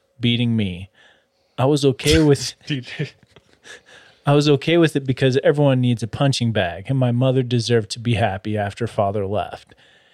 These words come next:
Speaker 1: In the morning, she would make me breakfast, a healthy helping of banana peel, with an awkward drive to school with my uncle who wasn't allowed near <laughs> other kids in parks.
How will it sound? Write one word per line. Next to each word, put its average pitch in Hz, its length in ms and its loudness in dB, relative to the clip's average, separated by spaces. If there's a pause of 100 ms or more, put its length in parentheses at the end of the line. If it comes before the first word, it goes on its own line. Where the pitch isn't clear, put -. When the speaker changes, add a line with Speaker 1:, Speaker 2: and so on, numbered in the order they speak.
(280)
Speaker 1:
In 135 140 2
the 123 40 0
morning, 156 520 2
she - 180 0
would 120 160 2
make 123 160 0
me 127 80 -2
breakfast, 110 760 -2 (220)
a 117 60 -2
healthy 135 480 0
helping 120 640 -2 (180)
of 110 140 -6
banana 113 340 0
peel, 95 540 -8 (480)
with 139 160 2
an 131 80 0
awkward 131 360 2
drive 120 320 2
to 113 80 -8
school 131 400 0
with 123 120 0
my 117 160 0
uncle 123 380 0
who 120 120 0
wasn't 127 300 2
allowed 113 320 0
near 113 160 -2
<laughs> - 40 -10
other 127 160 0
kids 131 500 -2
in 123 100 -4
parks. - 540 -6